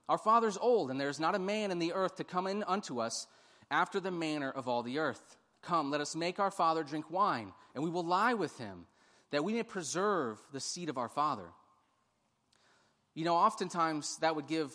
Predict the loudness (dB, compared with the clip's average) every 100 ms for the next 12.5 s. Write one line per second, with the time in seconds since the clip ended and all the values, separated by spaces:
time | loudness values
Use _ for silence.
0 | -12 -8 -4 -4 -6 -6 -4 -4 -4 -4
1 | -6 -8 -8 -6 -10 -8 -8 -6 -8 -8
2 | -4 -2 -2 -8 -12 -12 -14 -18 -18 _
3 | _ _ _ _ -10 -10 -10 -10 -8 -6
4 | -8 -14 _ _ _ _ _ _ _ _
5 | -8 -4 -2 -2 0 -2 -2 -4 -4 -6
6 | -6 -6 -8 -8 -14 _ _ _ _ _
7 | _ _ _ _ _ _ _ _ _ _
8 | _ 2 2 0 2 2 2 2 0 0
9 | -2 -4 -4 -6 -6 -4 -2 -4 -8 -14
10 | _ -12 2 4 4 2 0 2 2 0
11 | -4 -8 -16 _ _ _ -12 -6 -6 -2
12 | -2 0 0 -2 -4